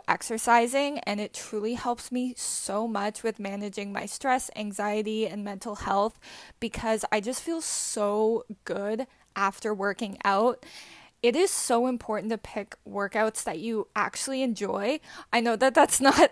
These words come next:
always gonna happen, but if you intentionally pick the kind of workouts you like, it will truly do wonders for your mental health.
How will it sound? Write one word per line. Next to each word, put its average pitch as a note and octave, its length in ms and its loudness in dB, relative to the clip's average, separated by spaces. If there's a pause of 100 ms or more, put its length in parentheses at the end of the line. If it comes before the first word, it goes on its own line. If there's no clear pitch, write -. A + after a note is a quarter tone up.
(140)
always A#3 560 12
gonna C4+ 240 8
happen, C#4 800 4 (500)
but B3 160 4
if C4+ 160 2
you B3+ 240 4
intentionally D4+ 800 -2
pick - 320 -2
the B3+ 100 0
kind A3+ 300 2
of A3 140 0
workouts A#3 540 2
you A#3+ 120 -4
like, G3 520 0
it A3 120 0
will A3+ 200 4
truly A#3 520 2
do C#4+ 180 -4
wonders G#3 580 0
for G#3 240 -4
your G#3+ 120 2
mental G#3 320 0
health. A3 500 2